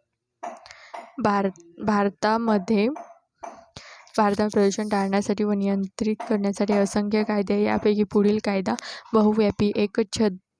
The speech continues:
प्रमाणपत्री कायदा म्हणून ओळखला जातो? ऑप्शन ए आहे हवा प्रदूषण कायदा, ऑप्शन बी आहे जल प्रदूषण, अं, जल प्रदूषण कायदा, ऑप्शन सी पर्यावरण संरक्षण कायदा, ऑप्शन डी आहे जबाबदारी कायदा,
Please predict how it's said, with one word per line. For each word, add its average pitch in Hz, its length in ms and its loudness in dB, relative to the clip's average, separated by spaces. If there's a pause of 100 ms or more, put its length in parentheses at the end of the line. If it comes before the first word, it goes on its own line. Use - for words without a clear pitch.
प्रमाणपत्री 220 220 0 (120)
कायदा 190 360 0
म्हणून 208 340 2
ओळखला 196 320 2
जातो? 208 300 -2 (340)
ऑप्शन 208 340 0
ए 226 80 2
आहे 208 340 2
हवा 202 280 2
प्रदूषण 208 460 0
कायदा, 202 260 -2
ऑप्शन 202 280 -2
बी 202 80 2
आहे 202 120 4
जल 208 160 2
प्रदूषण, 208 420 2 (460)
अं, 202 640 0 (360)
जल 202 140 2
प्रदूषण 208 360 2
कायदा, 202 240 2
ऑप्शन 202 220 2
सी 208 100 0
पर्यावरण 202 380 2
संरक्षण 202 460 0
कायदा, 214 280 -2
ऑप्शन 202 300 0
डी 202 60 2
आहे 202 160 4
जबाबदारी 202 520 4
कायदा, 190 260 2